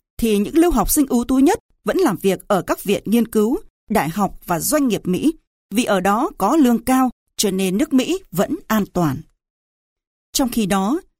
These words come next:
những nước có lãnh thổ hẹp và nghèo tài nguyên như Nhật Bản, thì giáo dục tiểu học,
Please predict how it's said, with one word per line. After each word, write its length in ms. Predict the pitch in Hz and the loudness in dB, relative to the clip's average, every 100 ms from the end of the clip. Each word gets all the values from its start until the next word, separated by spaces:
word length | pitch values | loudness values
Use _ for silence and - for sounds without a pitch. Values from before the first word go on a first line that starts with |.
| _ | _
những 220 | 240 277 | 0 2
nước 120 | 381 440 | 0 2
có 100 | 330 | -2
lãnh 180 | 415 - | -2 -2
thổ 160 | 196 | 0
hẹp 280 | 165 196 185 - | 0 0 -2 -2
và 100 | 196 | -2
nghèo 260 | 196 196 175 | 0 0 0
tài 220 | 190 170 | -2 -2
nguyên 320 | 208 277 240 | 2 2 4
như 80 | 240 | 2
Nhật 220 | 226 190 170 | 0 -2 -2
Bản, 280 | 175 147 151 _ _ - | -2 -4 -8 _ _ -2
thì 140 | 254 | 0
giáo 180 | 220 285 | 0 0
dục 260 | - 247 - | 0 -4 -2
tiểu 140 | 202 | -2
học, 260 | 175 202 | 0 -2